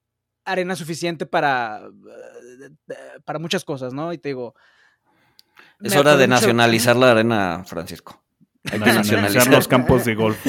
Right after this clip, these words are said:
Speaker 3: No, no.
Speaker 1: No, no. <laughs> Sí, los campos
Speaker 3: No,
Speaker 1: de
Speaker 3: lo
Speaker 1: golf,
Speaker 3: que pasa
Speaker 1: sí.
Speaker 3: es que lo-, los campos de golf, o sea, se ne-, necesitan, este, arena sílica, no solamente para, para las trampas de arena, sino que el, el, el pasto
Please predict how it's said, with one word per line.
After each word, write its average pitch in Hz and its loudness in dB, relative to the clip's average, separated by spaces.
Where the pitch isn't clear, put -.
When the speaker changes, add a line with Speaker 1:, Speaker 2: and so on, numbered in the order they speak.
Speaker 3:
No, 127 4
no. 147 -2
Speaker 1:
No, 185 4
no. - 2
<laughs> 185 2
Sí, 302 -2
los 294 0
campos 302 4
Speaker 3:
No, 190 10
Speaker 1:
de 190 10
Speaker 3:
lo 185 10
Speaker 1:
golf, 226 6
Speaker 3:
que 196 4
pasa 233 8
Speaker 1:
sí. 165 4
Speaker 3:
es 143 -2
que - -8
lo-, 156 6
los 147 8
campos 196 2
de 175 0
golf, 165 6
o 117 -6
sea, 127 0
se 117 -6
ne-, 120 -2
necesitan, 147 -2
este, 107 -6
arena 120 0
sílica, 135 -4
no 117 0
solamente 123 -2
para, - -8
para 101 -6
las 98 -10
trampas 117 -4
de 120 -2
arena, 113 -6
sino 113 -4
que 117 0
el, 101 -2
el, 98 -6
el 101 -6
pasto 131 -4